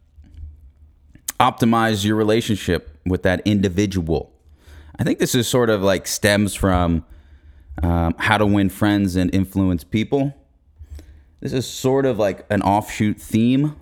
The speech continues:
of, from that book. Y'all should read that book. I read it a few years ago. It's a great book, but it's basically, like, people just wanna, like,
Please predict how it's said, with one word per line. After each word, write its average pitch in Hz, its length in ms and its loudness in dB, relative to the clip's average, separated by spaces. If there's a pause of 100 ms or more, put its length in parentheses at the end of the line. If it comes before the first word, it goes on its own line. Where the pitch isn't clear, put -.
(120)
of, 113 180 -2
from 127 220 2
that 127 240 0
book. 139 360 -2 (840)
Y'all 98 200 2
should 98 180 -2
read 95 200 0
that 90 240 -2
book. 107 360 0
I 87 100 0
read 92 220 2
it 90 140 -2 (340)
a - 40 -12
few 95 180 -2
years 92 320 0
ago. 95 460 0 (1700)
It's - 180 -18
a - 40 -20
great 87 280 0
book, 90 300 -2
but 85 100 -2
it's - 120 -12
basically, 123 400 0
like, 98 360 0 (440)
people - 260 -2
just - 240 0
wanna, 127 260 2
like, 92 380 -2